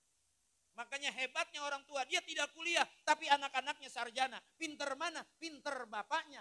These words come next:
nggak sarjana, tapi mampu menjadikan anak-anaknya sarjana. Bapak nggak kerja, anak-anaknya pada kerja, jadi orang kaya. Hebat mana? Hebat bapak. Walaupun dia nggak bisa apa-apa, tapi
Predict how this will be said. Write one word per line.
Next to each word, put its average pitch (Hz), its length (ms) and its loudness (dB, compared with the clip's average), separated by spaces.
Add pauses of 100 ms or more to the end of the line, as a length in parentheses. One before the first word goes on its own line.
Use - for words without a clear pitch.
(140)
nggak 247 320 -4
sarjana, 208 400 -6 (240)
tapi 233 240 -4
mampu 294 400 -6
menjadikan 220 480 -10
anak-anaknya 185 560 -16
sarjana. 214 480 -10 (1900)
Bapak 311 400 4
nggak 302 240 4
kerja, 320 320 0
anak-anaknya 330 480 -2
pada 302 240 0
kerja, 302 320 2
jadi 294 240 0
orang 302 240 4
kaya. 320 320 4
Hebat 302 320 4
mana? 339 240 -8 (160)
Hebat 269 400 -2
bapak. 302 480 2 (320)
Walaupun 277 400 -4
dia 269 160 -4
nggak 254 160 -8
bisa 247 240 -8
apa-apa, 233 480 -2 (160)
tapi 254 160 -6